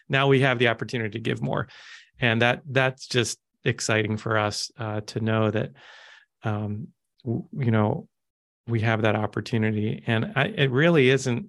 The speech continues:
about how much, it really is about the why behind it and what drives you to give. And, and again, going back to where I started, it really just comes out of, of gratitude. Um, and, uh, and so, yeah, that's,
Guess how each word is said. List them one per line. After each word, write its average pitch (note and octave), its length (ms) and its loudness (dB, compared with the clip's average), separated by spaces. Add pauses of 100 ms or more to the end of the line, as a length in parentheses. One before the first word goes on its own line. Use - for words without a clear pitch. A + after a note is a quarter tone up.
about A#2 460 -2
how A#2 260 -2
much, G#2+ 380 0
it B2 80 -6
really A2+ 380 0
is A2 280 -4
about G#2+ 300 -4
the G2+ 100 -2
why A2 480 0
behind G#2+ 480 -4
it - 160 -4 (680)
and A2 120 0
what A2 120 0
drives G#2+ 360 -2
you A2+ 100 -4
to C3 140 -8
give. C3 320 -2
And, A2 200 -4 (480)
and A2+ 80 0
again, A2 320 2
going A2 320 2
back G#2+ 200 0
to - 80 -4
where G#2+ 140 2
I G#2 60 -2
started, G#2+ 480 -2
it A#2+ 80 0
really A2 240 2
just A2 240 -8
comes G#2+ 200 -6
out G#2+ 160 -4
of, G#2 160 -4
of A2+ 300 -6
gratitude. G#2+ 640 -2 (260)
Um, A#2 320 -4 (120)
and, A2 320 -2
uh, A2 160 -2 (960)
and G#2+ 160 -2
so, G#2 320 0 (180)
yeah, E3 200 2 (260)
that's, - 360 -4